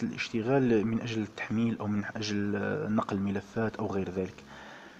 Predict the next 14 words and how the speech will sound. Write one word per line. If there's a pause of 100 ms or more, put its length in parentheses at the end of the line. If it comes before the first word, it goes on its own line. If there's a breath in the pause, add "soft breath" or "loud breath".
(400 loud breath)
هي
كما
يلي. (640)
آه، (200)
السي
ام
دي،
نذهب
هنا
ديماري (140)
السي-، (120)
السي
ام
دي،